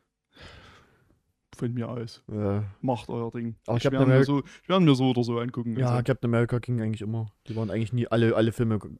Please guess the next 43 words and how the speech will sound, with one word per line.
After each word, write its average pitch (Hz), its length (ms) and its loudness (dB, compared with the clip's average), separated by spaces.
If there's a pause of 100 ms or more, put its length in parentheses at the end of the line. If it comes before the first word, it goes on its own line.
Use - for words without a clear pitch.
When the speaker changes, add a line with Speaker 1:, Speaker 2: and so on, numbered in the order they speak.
(200)
Speaker 2:
ganz 110 220 -2
solide. 104 360 -2 (140)
Speaker 1:
Ja, 160 180 0
ich - 140 -4
mag 139 180 0
die - 100 -4
eigentlich 120 260 -4
auch - 80 -12
ganz 127 180 -8
gerne. 120 260 -6 (1200)
Also 123 160 -8 (340)
beim, 120 280 -8 (160)
hab 120 160 -12
beim 120 160 -8
dritten 123 200 -14
ein 117 40 -10
bisschen 117 160 -10
meine 117 160 -6
Probleme, 117 400 -6
aber, 117 260 -16 (1040)
äh, 127 320 2
dann 120 200 -2
haben 127 100 -2
wir 120 120 0
Thunderbolts. 165 760 0 (1000)
Speaker 2:
Das 117 240 -10
ist 113 80 -12
ein 117 80 -4
Anschluss, 113 300 -4
das 113 80 -4
ist - 100 -10
doch 110 100 -4
ein, 104 220 -6
so 113 120 -6
ein 107 100 -6
Anschluss 113 340 -8
für - 80 -8
einen 110 100 -6
P 110 140 -4
C 123 160 -6
bei, 107 260 -6
bei 104 220 -8
Mac, 110 240 -8